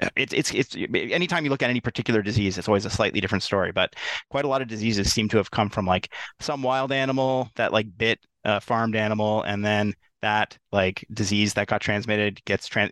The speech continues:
bump-, bumps around all the farmed animals, and then it goes to humans eventually. And, like, so,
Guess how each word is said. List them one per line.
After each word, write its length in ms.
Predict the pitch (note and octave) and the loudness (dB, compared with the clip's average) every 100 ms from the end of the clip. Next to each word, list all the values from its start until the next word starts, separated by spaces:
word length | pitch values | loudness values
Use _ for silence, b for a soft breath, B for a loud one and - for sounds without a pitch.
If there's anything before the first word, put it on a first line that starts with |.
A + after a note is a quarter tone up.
| - | -2
bump-, 200 | G#2+ A2 | -2 0
bumps 220 | A#2 A#2+ - | -2 -2 0
around 280 | G#2+ G#2+ | 0 2
all 80 | G#2+ | 0
the 80 | - | -2
farmed 320 | - A2 A2 | -2 0 0
animals, 520 | G#2 G2+ G2+ F#2+ G2 - | 0 0 0 0 -2 -4
and 180 | G2+ G#2 | -2 0
then 200 | G#2 - | 0 0
it 100 | - | 0
goes 220 | G#2+ - | 0 0
to 80 | G2+ | -4
humans 360 | A2+ G#2 G2+ | 0 0 0
eventually. 460 | G2+ G2+ F#2+ G#2 G2 | 0 -2 0 0 2
And, 100 | F#2+ | 2
like, 200 | F#2+ F#2+ | -2 -2
so, 160 | C#3+ | 0